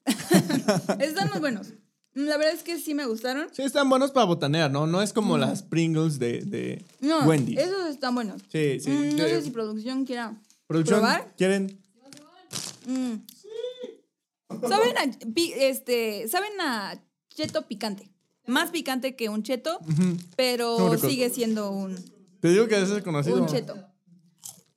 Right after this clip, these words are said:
Speaker 1: Contestando ya como que la pregunta más a fondo, obviamente Dios tiene que llevar las finanzas en el hogar, pero yo creo que se refieren a si él o ella. Eh,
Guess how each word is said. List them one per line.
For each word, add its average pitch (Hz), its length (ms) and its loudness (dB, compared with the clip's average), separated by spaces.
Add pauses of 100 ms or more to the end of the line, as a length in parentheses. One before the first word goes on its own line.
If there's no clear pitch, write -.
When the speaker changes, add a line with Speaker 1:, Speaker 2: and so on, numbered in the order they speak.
Speaker 1:
Contestando 381 600 -2
ya 330 180 0
como 320 220 -4
que 214 180 -4
la 202 180 -4
pregunta 226 460 0
más 233 220 0
a 214 40 -4
fondo, 226 280 -2
obviamente 226 520 0
Dios 202 240 -4
tiene 202 280 -2
que 208 100 -10
llevar 196 260 -4
las 185 160 -6
finanzas 208 380 -2
en 196 120 -2
el 196 140 -2
hogar, 269 320 0
pero 247 160 0
yo 269 160 -2
creo 320 140 -2
que 254 80 -6
se 220 100 -4
refieren 233 420 -2
a 196 120 -6
si 208 240 -2
él 240 140 0
o 196 100 -2
ella. 214 360 -4 (520)
Eh, 233 540 0